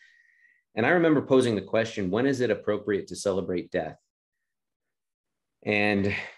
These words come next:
he and I just kind of, you know, pontificated about that for a bit. And I got interesting feedback where people that had been kind of listening casually were all of a sudden like, "Hey, I actually kind of appreciate the topics you brought up and the questions you were posing."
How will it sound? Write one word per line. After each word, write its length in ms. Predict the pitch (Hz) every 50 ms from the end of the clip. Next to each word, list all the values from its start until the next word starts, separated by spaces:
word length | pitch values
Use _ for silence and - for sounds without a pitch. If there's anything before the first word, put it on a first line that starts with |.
| _
he 140 | - 113 113
and 100 | 110 107
I 140 | 107 107 107
just 200 | 95 90 - -
kind 140 | - 107 107
of, 160 | 101 90 - - _ _ _ _ - _ _ _ _ _
you 140 | - 90 85
know, 300 | 82 92 98 92 - - _ -
pontificated 720 | 95 90 87 - 104 95 113 - - - 92 87 87 85
about 300 | - 92 90 87 - -
that 340 | 98 92 90 85 82 - -
for 120 | 98 95
a 60 | 92
bit. 420 | 80 - 92 95 98 - - - - _ _ _ _ _ _ _ _ _ _ _
And 140 | 113 117 117
I 80 | 113 110
got 240 | 104 143 156 - 151
interesting 460 | 156 156 156 143 123 - 135 123 98
feedback 640 | - - 143 170 151 104 104 95 90 90 90 - 110
where 120 | 107 98
people 680 | - - 131 135 135 131 131 123 113 104 - - - _ 98
that 240 | 107 104 - - -
had 180 | 113 104 92
been 160 | 107 107 104
kind 180 | 98 - 113 107
of 80 | 101 98
listening 380 | 107 104 - 107 104 101 90
casually 840 | - - - 92 101 110 107 113 104 92 90 87 90 87 90 87 - - _ - - - - _ _
were 120 | - 113 113
all 120 | 120 127
of 60 | 123
a 40 | 117
sudden 300 | 107 - 120 117 117 110
like, 220 | 107 98 92 90 -
"Hey, 400 | 127 135 135 104 78 - - -
I 140 | - 92 101
actually 360 | 117 147 170 - - 202 175
kind 220 | - - 117 110 104
of 100 | 92 90
appreciate 680 | 85 - - 113 139 151 - - 101 90 87 90 - -
the 60 | 90
topics 440 | - 98 85 82 - 92 90 - -
you 100 | 95 90
brought 220 | 101 98 101 113
up 220 | 135 139 101 - -
and 80 | 87
the 60 | 85
questions 460 | - - 92 85 82 - 95 92 87 95
you 80 | 101
were 140 | 101 98 98
posing." 540 | - 127 135 127 104 98 87 80 78 78